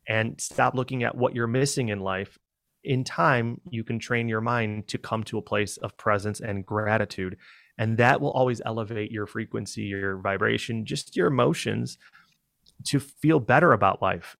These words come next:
and to feel better about yourself. If you look at who you are and what you have, you're always gonna win and feel pretty special. If you look at what you don't have and what you have yet to accomplish, you're going to feel lack and suffering.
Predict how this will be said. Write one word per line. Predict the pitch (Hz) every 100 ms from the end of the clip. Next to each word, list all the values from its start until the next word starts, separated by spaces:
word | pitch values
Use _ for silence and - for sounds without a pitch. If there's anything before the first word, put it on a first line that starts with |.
| -
and | 113
to |
feel | 120 139
better | 113 131 139
about | 110 117 120
yourself. | 117 98 - 147 98 - _ _ _
If | - 123
you |
look | 131 156
at | 160 - _ -
who | 180 220
you | 214 165 131
are | 107 95 -
and | 113 113
what | 127 - 151
you | 139
have, | 101 98 92 98 - _ _ _ _ _
you're | 127 -
always | 139 156
gonna | 147 131
win | 123 151 92 -
and | 113 110
feel | - 131 127
pretty | - 131 113
special. | - 151 160 147 - - _ _ _
If | 107 120
you | 113
look | 120 117
at | 117 110 - -
what | 117
you | 113
don't | 104 170 220
have | 131 139 131
and | 107
what | 110
you | 110 110
have | - 123
yet | 117 135 -
to | - 127
accomplish, | - 185 - 135 156 - - _ _ _ _
you're | 120 131 139 139 _ - -
going | 135 139 143
to | 131 127
feel | - 120 117 107
lack | 101 98 98
and | 95 90
suffering. | - - - 92 - -